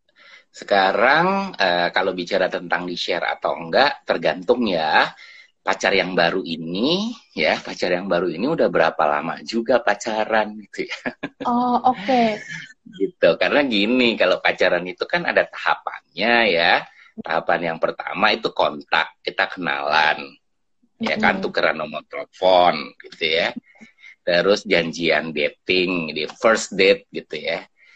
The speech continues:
Speaker 1: Tapi kemudian kita jadi akrab, namanya involvement ya. Involvement itu keterlibatan. Kita tanya
Speaker 2: Hmm.
Speaker 1: hobinya apa gitu ya.
Speaker 2: Hmm.
Speaker 1: Eh, kemudian sering jalan bareng, melakukan hobi bersama-sama. Dari involvement
Speaker 2: Hmm.
Speaker 1: dia ke intimacy.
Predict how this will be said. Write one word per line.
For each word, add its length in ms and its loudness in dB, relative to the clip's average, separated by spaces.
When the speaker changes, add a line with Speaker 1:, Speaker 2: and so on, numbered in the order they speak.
Speaker 1:
Tapi 160 0
kemudian 400 4
kita 240 0
jadi 240 4
akrab, 800 0
namanya 480 -4
involvement 960 0
ya. 240 -2
Involvement 480 -2
itu 160 -6
keterlibatan. 1040 -2
Kita 240 0
tanya 320 0
Speaker 2:
Hmm. 80 4
Speaker 1:
hobinya 560 2
apa 800 4
gitu 240 -8
ya. 240 -4
Speaker 2:
Hmm. 80 -2
Speaker 1:
Eh, 640 2
kemudian 720 -2
sering 320 -4
jalan 240 0
bareng, 880 4
melakukan 480 -2
hobi 240 -6
bersama-sama. 960 -2
Dari 400 2
involvement 720 0
Speaker 2:
Hmm. 60 -8
Speaker 1:
dia 160 4
ke 160 0
intimacy. 1120 -4